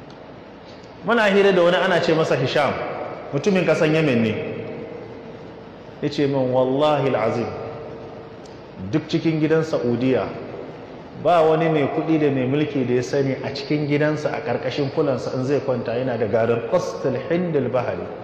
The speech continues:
Na ce, "Me dalili?" Ya ce, "Saboda manzon Allah ya ce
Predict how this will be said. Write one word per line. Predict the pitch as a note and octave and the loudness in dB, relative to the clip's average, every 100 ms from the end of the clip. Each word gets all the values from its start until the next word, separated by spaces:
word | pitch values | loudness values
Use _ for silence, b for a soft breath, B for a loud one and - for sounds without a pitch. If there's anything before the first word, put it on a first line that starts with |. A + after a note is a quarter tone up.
| - - - - - - - - B B B | -14 -14 -14 -14 -16 -18 -18 -18 B B B
Na | D3+ E3+ | -2 2
ce, | F3 | 2
"Me | D3+ F3 | 2 2
dalili?" | D#3+ D3+ D#3+ D3+ | 4 4 4 4
Ya | |
ce, | D3 | 2
"Saboda | C3+ D#3 D3+ C3+ | 0 2 2 2
manzon | B2+ C3 C#3 | 2 0 0
Allah | D3 C3+ | 2 2
ya | |
ce | C3+ | 2